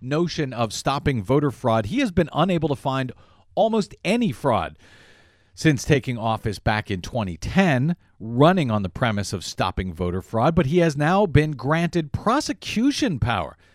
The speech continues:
He's the only Secretary of State in the country to have the power to actually, to actually indict someone. Usually that's the A G, the Attorney General, or a state or county prosecutors who are able to bring fraud charges.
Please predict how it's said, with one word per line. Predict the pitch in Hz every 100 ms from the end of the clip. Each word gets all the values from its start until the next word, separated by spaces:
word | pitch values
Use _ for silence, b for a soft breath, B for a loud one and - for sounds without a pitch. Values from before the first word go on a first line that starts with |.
| b b b
He's | 160 151
the | 170
only | 165 262
Secretary | 269 233 - 196 170
of |
State | - 160
in | 147
the | 135
country | - 240 269 135
to | 113
have | 107 196 185
the | 165
power | - 208 185 135
to | 131
actually, | 151 180 - 165 143 131 b b b b b b b b b b -
to | 165
actually | 170 - 196 202
indict | 165 131 247 -
someone. | - 113 95 76
Usually | 98 180 190 170
that's | 165 151
the | - -
A | 107 104
G, | 92 165 208
the | 175 104
Attorney | 147 131
General, | 107 147 165 156
or | 151 90 87 85
a |
state | - 160 151
or | 113
county | - 147 135
prosecutors | 85 - 175 175 160 - 139 131 -
who | 127
are | 120
able | 131 120
to | 107
bring | 107 113 104
fraud | - 131 135 107
charges. | 101 73 - -